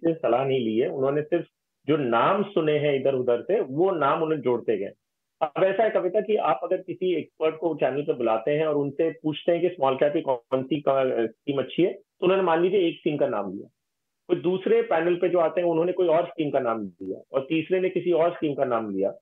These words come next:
तो एक retail investor जो सुन रहा है तीनों को, उन्होंने क्या किया, तीनों schemes को अपने portfolio में जोड़ लिया।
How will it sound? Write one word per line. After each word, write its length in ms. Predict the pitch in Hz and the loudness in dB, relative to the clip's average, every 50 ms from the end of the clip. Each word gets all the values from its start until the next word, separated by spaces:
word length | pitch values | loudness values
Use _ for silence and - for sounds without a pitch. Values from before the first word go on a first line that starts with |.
| _ _ _ _ _ _ _ _ _ _ - | _ _ _ _ _ _ _ _ _ _ 0
तो 120 | 208 220 | 2 2
एक 160 | 202 208 208 - | 2 0 -2 -4
retail 460 | 143 139 143 143 135 - 202 226 240 | -4 -4 -2 -2 0 2 2 2 2
investor 500 | 220 190 170 160 165 160 160 - 175 165 | 2 0 2 2 0 0 0 0 -2 0
जो 120 | 151 170 165 | 0 -2 -2
सुन 320 | - - - - 185 185 | -4 -4 -2 -2 0 2
रहा 140 | 175 170 160 | 2 2 2
है 100 | 175 156 | 0 0
तीनों 340 | - - 147 151 175 185 170 | -2 -2 0 0 2 0 0
को, 140 | 175 156 147 | 0 0 0
उन्होंने 240 | 147 165 165 175 | 0 2 0 0
क्या 160 | 175 175 175 170 | 0 0 0 0
किया, 200 | 170 190 196 196 | 0 0 -2 -2
तीनों 340 | 196 - 160 170 175 180 | -2 -2 -4 -2 -2 -2
schemes 260 | 170 - - 165 156 147 | -2 -2 -4 -4 -4 -4
को 60 | 156 151 | -6 -4
अपने 140 | - 147 | -2 -2
portfolio 380 | 139 123 123 117 117 120 113 113 | -2 -2 -2 -2 -2 0 0 0
में 80 | 110 98 | -2 0
जोड़ 220 | 101 92 87 82 | 0 -2 -2 -2
लिया। 180 | 87 98 - | -6 -8 -10